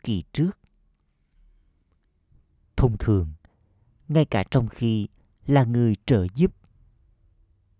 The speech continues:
bất kỳ ai cũng có thể rời bỏ cơ thể. Chúng ta hiểu rằng tất cả những chuyện này xảy ra theo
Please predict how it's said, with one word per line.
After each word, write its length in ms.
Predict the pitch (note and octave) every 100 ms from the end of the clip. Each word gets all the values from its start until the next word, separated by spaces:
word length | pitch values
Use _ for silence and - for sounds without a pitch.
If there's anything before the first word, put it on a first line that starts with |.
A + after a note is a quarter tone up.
| _ -
bất 280 | C#3 - -
kỳ 200 | F#2 -
ai 380 | - G#2 G2+ F#2+ - _ _ _ -
cũng 220 | C3 D#2 -
có 140 | A2 -
thể 460 | G#2 G2 G#2 A2 - _ _ _ -
rời 280 | A#2 C3 A2+
bỏ 280 | G2+ E2+ - -
cơ 160 | B2+ -
thể. 440 | G2+ F#2 - A#2+ - _ _ _ _ _ _ _ _ _ _ _ _ _ _ _ _ _ -
Chúng 160 | B2+ -
ta 140 | G#2
hiểu 240 | E2+ F#2+
rằng 300 | E2 G#2+ D#2 C#2 _ _ _ _ - - _
tất 200 | A3 -
cả 120 | B2+ A2+
những 300 | B2+ G2+ A2
chuyện 260 | - A#2 G2+
này 300 | A#2 G2 F#2 _ _ _ _ -
xảy 320 | - G#2+ E2+
ra 460 | - A#2 G#2 G2+ - _ _ _ _ _ -
theo 500 | A#2 A2 G#2+ G#2